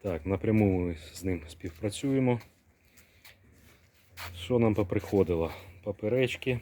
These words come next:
поприходили, поперечки у зборі.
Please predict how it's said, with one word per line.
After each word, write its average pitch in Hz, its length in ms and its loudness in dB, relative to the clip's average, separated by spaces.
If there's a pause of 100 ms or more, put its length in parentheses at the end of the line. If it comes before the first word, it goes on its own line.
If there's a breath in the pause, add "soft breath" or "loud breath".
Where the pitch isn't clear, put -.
(640 loud breath)
поприходили, 104 720 -4
поперечки 92 680 -8
у 98 140 -4
зборі. 113 540 2